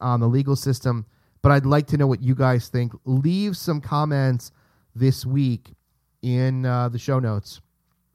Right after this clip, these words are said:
You can do that on Blog Talk Radio. I'm gonna try to post snippets of this show up on YouTube this week, too. So leave comments. I'd like to hear what you think about that. All right, and I think, uh,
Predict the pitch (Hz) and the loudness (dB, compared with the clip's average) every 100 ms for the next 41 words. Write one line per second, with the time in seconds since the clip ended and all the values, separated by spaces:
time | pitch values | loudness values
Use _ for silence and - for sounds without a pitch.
0 | _ _ _ - 117 123 123 120 113 120 | _ _ _ -8 -2 0 2 0 -2 -2
1 | 120 123 113 120 120 123 113 _ _ - | -2 -4 -4 -4 -2 -2 -4 _ _ -10
2 | 110 127 143 127 - 143 139 - - _ | -4 -2 0 0 2 2 0 -2 -18 _
3 | _ - 151 156 151 - - 135 135 127 | _ -2 2 6 4 2 0 0 0 -2
4 | - 139 131 - 127 - 127 120 117 110 | 2 4 4 2 -4 -4 -2 0 0 -4
5 | _ _ - 117 147 135 151 139 123 135 | _ _ -8 0 0 0 0 0 0 -4
6 | 127 131 123 143 135 127 _ _ - 139 | -2 -4 -2 0 0 0 _ _ 2 6
7 | 151 147 - 143 139 123 131 117 131 120 | 6 4 2 0 0 -2 -2 -2 -2 -2
8 | 117 117 117 101 107 120 110 - 92 92 | -2 0 -2 -4 -4 -2 -4 -6 -8 -6
9 | 90 - 71 - _ _ _ _ _ _ | -6 -6 -10 -12 _ _ _ _ _ _
10 | _ _ - 143 175 139 - 170 190 175 | _ _ -6 -2 0 0 -2 -2 -2 0
11 | 165 - 175 175 170 - - 151 147 143 | -2 -2 -2 -2 -4 -10 -4 0 2 2